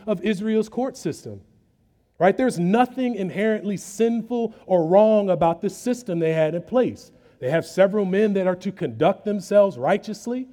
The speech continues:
justly, fairly. They sit, they hear these cases, and then they render an unbiased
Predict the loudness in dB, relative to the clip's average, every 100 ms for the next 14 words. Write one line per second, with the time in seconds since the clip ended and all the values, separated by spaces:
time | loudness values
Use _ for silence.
0 | _ _ _ _ _ _ 0 4 4 0
1 | -2 -2 -2 0 0 0 -4 -8 -6 -2
2 | -2 -4 0 2 2 0 -2 0 0 2
3 | -2 -2 -4 -4 -6 -6 -6 -4 -4 -4
4 | -2 -2 -2 -4 -6 -2 -2 -2 -6 -12
5 | _ -2 2 4 2 0 -2 -8